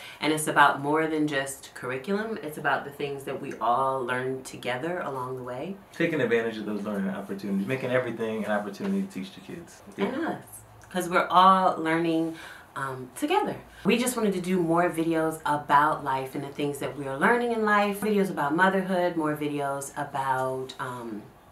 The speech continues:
Speaker 1: keeping our home and family time. And what else, Brian?
Speaker 2: What about
Speaker 1: Marriage.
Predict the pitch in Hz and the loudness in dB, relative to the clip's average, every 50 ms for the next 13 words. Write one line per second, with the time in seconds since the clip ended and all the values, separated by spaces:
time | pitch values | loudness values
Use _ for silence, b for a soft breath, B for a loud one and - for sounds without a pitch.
0 | - - B B B B B B - - 202 190 185 165 147 - - 170 180 185 | -20 -12 B B B B B B -2 -2 0 2 2 2 2 0 0 2 2 4
1 | 185 190 185 175 151 131 - - 165 185 196 190 190 185 185 185 - 175 175 180 | 4 4 2 0 -2 -4 -4 -2 0 2 4 4 4 2 0 -4 -4 -2 0 2
2 | 175 175 175 175 175 175 170 170 175 175 170 B B B B B B B - 131 | 2 2 2 0 -2 -2 -2 -2 -4 -4 -6 B B B B B B B -12 -8
3 | 135 135 135 135 139 196 202 202 - - - - 135 127 127 127 - - - 135 | -6 -6 -6 0 2 4 4 4 2 -2 -6 -8 -10 -10 -10 -10 -8 -4 -2 2
4 | 131 131 143 156 - 160 165 160 - 190 208 - - - - - - | 2 4 4 6 6 8 8 6 6 4 2 0 -2 -4 -8 -10 -14